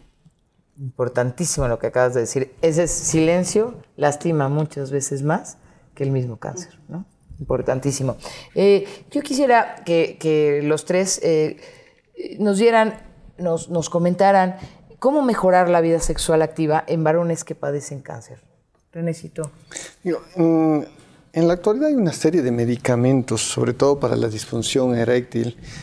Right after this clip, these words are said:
Speaker 2: que están en boga, mm, digo, empezando con el sildenafil, por no dar nombres comerciales, que han tenido muy buenos resultados. Yo creo que cuando hay un problema de este tipo, vale la pena acudir con el urólogo, con el experto para este tipo de cosas,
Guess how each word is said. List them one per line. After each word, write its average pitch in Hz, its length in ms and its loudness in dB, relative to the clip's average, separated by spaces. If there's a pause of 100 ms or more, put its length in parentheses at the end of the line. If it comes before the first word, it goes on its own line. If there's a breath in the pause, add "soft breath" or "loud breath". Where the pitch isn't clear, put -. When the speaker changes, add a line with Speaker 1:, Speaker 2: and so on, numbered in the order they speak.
(140 loud breath)
Speaker 2:
que 151 140 0
están 135 340 2
en 117 160 0
boga, 131 640 2 (220)
mm, 123 320 0
digo, 120 240 0
empezando 120 440 0
con 117 200 -2
el 110 80 -4
sildenafil, 117 640 0
por 113 140 -2
no 117 120 0
dar 120 140 2
nombres 117 320 -2
comerciales, 123 680 2 (580 loud breath)
que 147 640 2
han 139 120 -2
tenido 196 300 2
muy 190 220 2
buenos 156 360 2
resultados. - 840 -4 (460 soft breath)
Yo 123 220 2
creo 131 260 2
que 127 140 -2
cuando 120 420 0
hay 123 180 2
un 120 120 0
problema 123 460 0
de 117 40 0
este 120 180 -2
tipo, 147 500 2
vale 120 240 0
la 117 100 0
pena 120 360 -2
acudir 117 580 0
con 113 200 -4
el 107 120 -4
urólogo, 135 640 2
con 113 220 -4
el 107 100 -6
experto 127 540 0
para 113 160 -2
este 117 180 -6
tipo 123 300 -2
de 147 80 2
cosas, 160 400 0